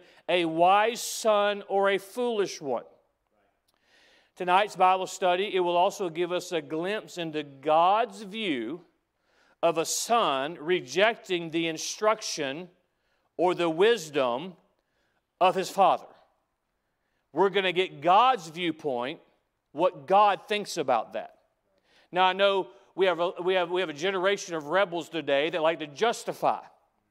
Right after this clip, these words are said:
why they can ignore the Bible, why they can ignore their, their, their, their Christian parents who, who took them to church, why they, I know we have a generation that wants to, wants to explain that away,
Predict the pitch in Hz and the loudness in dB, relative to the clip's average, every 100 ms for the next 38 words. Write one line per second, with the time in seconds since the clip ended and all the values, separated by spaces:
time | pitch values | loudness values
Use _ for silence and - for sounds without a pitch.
0 | _ _ _ _ _ _ 123 170 196 226 | _ _ _ _ _ _ 0 6 6 6
1 | 226 208 226 220 220 214 196 202 214 208 | 2 0 0 0 -2 -4 0 2 2 0
2 | 208 175 139 127 123 135 165 - _ 165 | 0 4 4 2 0 -2 -4 -8 _ 0
3 | 160 190 226 240 202 214 214 226 233 208 | 4 6 4 2 0 0 0 -2 -2 0
4 | 196 202 208 214 190 190 180 - _ 180 | 2 2 2 2 0 0 -2 -8 _ -2
5 | 185 180 190 175 180 - 226 - 240 226 | 0 0 -2 -2 -2 0 -2 0 -4 -4
6 | 202 170 147 175 175 185 175 - _ 202 | -2 -2 -2 -4 -4 -2 -2 -6 _ -6
7 | 202 208 - 226 240 - 170 170 165 170 | -2 -2 0 0 0 -2 0 0 2 4
8 | 196 220 226 226 - 160 180 208 254 220 | 4 4 0 -2 -2 0 2 0 2 2
9 | 240 220 226 254 214 175 170 190 170 170 | 2 -2 -6 -4 -2 -2 -4 -4 -2 0
10 | 196 196 226 196 - - 185 202 202 175 | -2 -2 -4 -4 -6 -10 -2 -2 -2 -4
11 | - - 196 208 226 214 247 220 143 135 | -6 -2 0 0 0 0 2 2 2 2
12 | 156 | -2